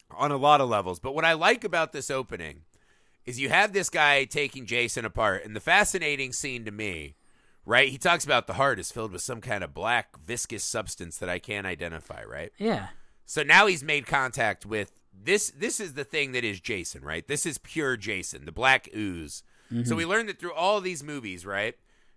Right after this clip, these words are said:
Speaker 1: Jason is that ooze more than he is that giant mutated body.
Speaker 2: That's how he comes back to life every time.
Speaker 1: My question to you,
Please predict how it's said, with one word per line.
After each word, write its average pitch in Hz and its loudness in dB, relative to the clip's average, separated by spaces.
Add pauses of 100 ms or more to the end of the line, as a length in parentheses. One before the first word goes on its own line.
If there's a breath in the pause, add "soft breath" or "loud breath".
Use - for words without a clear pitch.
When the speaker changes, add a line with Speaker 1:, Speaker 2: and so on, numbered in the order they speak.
(120)
Speaker 1:
Jason 160 2
is 139 -2
that 113 6
ooze 101 -2
more 127 -2
than 120 -2
he 117 -2
is 107 -2
that 107 -2
giant 107 -2
mutated 101 -6
body. 87 0
Speaker 2:
That's 139 2
how 131 4
he 120 0
comes 110 -6
back 110 -4
to 107 -10
life 107 -4
every 85 -14
time. 135 -4
Speaker 1:
My 196 8
question 170 0
to 127 -2
you, 123 0